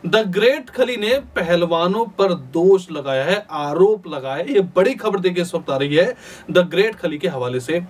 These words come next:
आप सभी को पता है द ग्रेट खली, भारत का नाम देखिए उन्होंने काफी रोशन किया है। डब्ल्यूडब्ल्यूई जो शो आता है उसमें वो काफी आ चुके हैं, काफी बार आ चुके हैं, भारत का नाम जो है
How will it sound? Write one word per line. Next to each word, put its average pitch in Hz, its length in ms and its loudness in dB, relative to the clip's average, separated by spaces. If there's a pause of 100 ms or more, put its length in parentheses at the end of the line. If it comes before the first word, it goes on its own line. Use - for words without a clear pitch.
(340)
आप 214 180 2
सभी 240 200 -2
को 277 100 -4
पता 233 200 2
है 240 140 2
द 233 80 -4
ग्रेट 202 380 0
खली, 196 300 -4 (300)
भारत 165 440 0
का 185 60 2
नाम 170 180 0
देखिए 170 180 0
उन्होंने 175 220 2
काफी 175 240 -2
रोशन 156 420 0
किया 185 120 4
है। 214 60 2
डब्ल्यूडब्ल्यूई 190 760 2 (320)
जो 170 140 2
शो 190 200 2
आता 170 260 0
है 180 60 2
उसमें 190 320 -2
वो 190 140 2
काफी 175 420 -4
आ 147 140 0
चुके 185 240 -4
हैं, 175 160 0
काफी 160 220 -2
बार 156 200 2
आ 160 80 2
चुके 175 220 -8
हैं, 254 160 -2
भारत 135 300 0
का 165 60 2
नाम 139 220 -2
जो 151 100 4
है 180 80 0